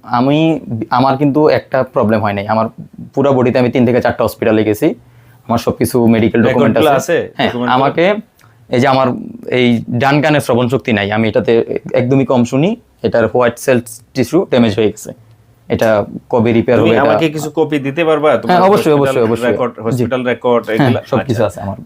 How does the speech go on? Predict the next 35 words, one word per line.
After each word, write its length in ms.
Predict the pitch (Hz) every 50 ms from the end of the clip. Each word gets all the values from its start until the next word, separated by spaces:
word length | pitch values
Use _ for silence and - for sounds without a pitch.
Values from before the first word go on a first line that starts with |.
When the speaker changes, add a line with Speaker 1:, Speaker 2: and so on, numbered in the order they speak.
| - -
Speaker 1:
ব্যা-, 260 | 117 110 107 107 110
ব্যাগে। 300 | 110 110 101 104 113 143 - - _ _ _ - - _ _ _ _ _ _ _ _ -
তো 300 | - 113 104 104 - - - _ _ _ _ _
আমাকে 500 | - 117 120 131 135 - 160 165 185 196
মেডিকেল 360 | 175 147 139 147 143 160 147
থেকে 140 | 160 160 165
বলা 180 | 160 170 170
হয়েছে, 400 | 185 190 180 - 226 220 160 113
"এটা 220 | 104 - 135 131 120
যেহেতু 260 | 113 127 123 117 135
পুলিশ 280 | - - 143 135 127 -
কেস," 180 | 160 151 -
কি 120 | - - 160
হয়েছে? 220 | 165 170 - 156
আমি 120 | 127 120
বলছি, 260 | 110 113 101 - 120 107
"জি, 120 | 98 104
জি, 200 | 90 104 104 95 - - _ _ - -
পুলিশ 200 | 120 107 98 -
কেস 160 | - 104 -
হয়েছে।" 200 | - - - - -
কয়, 120 | - 110
"তুমি 200 | 101 117 117 113
এক 80 | 110 -
কাজ 200 | 120 123 - -
করো।" 260 | 160 165 202 190 - - _ _ _ _
Speaker 2:
আচ্ছা, 160 | - 147 165 - -
এক 120 | 170 170 -
মিনিট, 180 | 170 151 120 -
সরি। 240 | - 131 113 120
Speaker 1:
জি। 80 | 107 92 - - - _ _ _ _ _ _ _
Speaker 2:
তোমাকে 600 | 160 160 175 170 170 170 202 208 214 214 170 - - _
পুলিশ 240 | - 180 185 190 185
কো-, 300 | - - 185 196 214 - - - - _ _ _ -
মানে 380 | 151 147 151 151 143 127 -